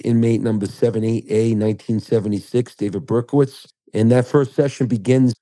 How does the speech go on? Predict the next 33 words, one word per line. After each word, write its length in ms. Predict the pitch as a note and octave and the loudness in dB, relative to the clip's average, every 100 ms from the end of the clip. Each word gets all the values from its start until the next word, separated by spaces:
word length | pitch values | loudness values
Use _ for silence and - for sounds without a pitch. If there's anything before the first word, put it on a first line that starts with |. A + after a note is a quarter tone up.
| _ - | _ -6
uh, 220 | A2+ A2+ | -4 -2
a 60 | A2 | -6
case 340 | - C#3+ A#2+ | -2 0 0
study, 340 | - D#3 D3+ G#2+ | -2 -2 -2 -2
the 100 | G#2+ | -4
longest 640 | G2+ A2+ C3 C3+ C3 - | -2 0 0 0 -2 -2
analysis 800 | A#2 A#2+ B2 B2 B2 - A#2 - | -2 0 0 0 -2 -6 -10 -6
ever 180 | A2+ A2 | -6 -6
done 480 | E2+ A#2+ C3 F#2 E2+ _ _ _ | -4 -2 -2 -4 -10 _ _ _
on 180 | - G2+ | -8 -4
David 320 | A#2 A2+ G#2 | 0 0 0
Berkowitz, 520 | A#2 B2 - E2+ C#2+ | 0 0 0 -6 -6
thirty-four 600 | - - A#2 A#2 - G#2+ | -8 -4 -2 -2 -2 -2
sessions, 720 | G#2 - A2+ - E2+ C2+ - _ _ | -2 -2 -2 -2 -10 -12 -18 _ _
one 320 | - F2+ A#2 | -6 0 0
hundred 380 | A2+ A#2 G#2 G#2+ | 2 0 0 -2
hours, 640 | G#2+ A2+ F2+ D#2 - - _ _ | 0 -2 -2 -6 -12 -20 _ _
discussing 760 | - F#2 - - A2 - A2+ G#2 | -10 -10 -6 -2 -2 -2 -4 -4
the 200 | G#2 G#2 | -4 -4
mental 400 | F#2+ A2+ A2+ G#2+ | -2 -2 0 -2
health 240 | G#2+ A2 | -2 -2
factors 400 | - A2 G#2 A2 G2+ | -2 -4 -2 -6 -6
behind 300 | G#2 F#2+ G2 | -6 -6 -6
his 160 | E2+ - | -8 -8
crimes, 720 | - C3 C3+ C3+ C3 - _ _ - | -2 -2 0 -2 -4 -10 _ _ -8
as 200 | G#2 F2+ | -6 -2
well 280 | A2+ B2+ B2+ | 0 2 0
as 540 | A#2 A#2 G#2+ - - _ _ | 0 -4 -6 -12 -20 _ _
his 240 | G2 G2+ | -4 -4
transformation 880 | - C3 A#2 - A2 A2 A2+ - G#2 | -4 0 0 -2 -6 -2 -2 -4 -6
over 160 | F#2+ F#2+ | -6 -4
the 80 | |
last 480 | G2+ G#2 G2+ - _ | -4 -6 -8 -12 _